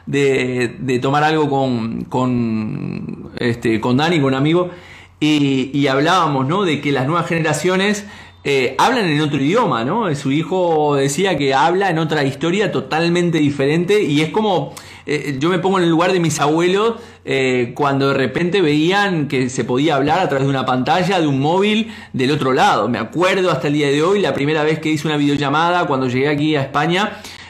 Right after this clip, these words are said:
eh, por allá, por el año dos mil dos, dos mil tres, que, que mi abuelo miraba el, el, el, el, el ordenador así, a ver de dónde <laughs> estaba saliendo yo, ¿no? O sea, para él era algo totalmente,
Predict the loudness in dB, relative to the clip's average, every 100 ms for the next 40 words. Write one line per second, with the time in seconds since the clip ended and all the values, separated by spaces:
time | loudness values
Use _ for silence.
0 | -6 -2 0 0 0 0 0 2 2 0
1 | 0 -2 -2 0 0 0 0 0 2 2
2 | 2 2 2 2 2 2 2 2 0 0
3 | 0 0 -2 -12 -20 -20 -4 0 2 0
4 | 0 2 4 4 2 2 2 4 4 2
5 | 0 0 -2 0 0 0 -2 0 0 -2
6 | -2 0 2 2 0 0 2 2 0 0
7 | 0 0 0 0 0 2 2 0 0 -2
8 | -2 -2 0 0 0 0 0 0 0 0
9 | -2 -2 -2 -2 -2 0 0 2 2 2
10 | 2 0 0 0 -4 -12 -4 -2 0 0
11 | 0 2 2 0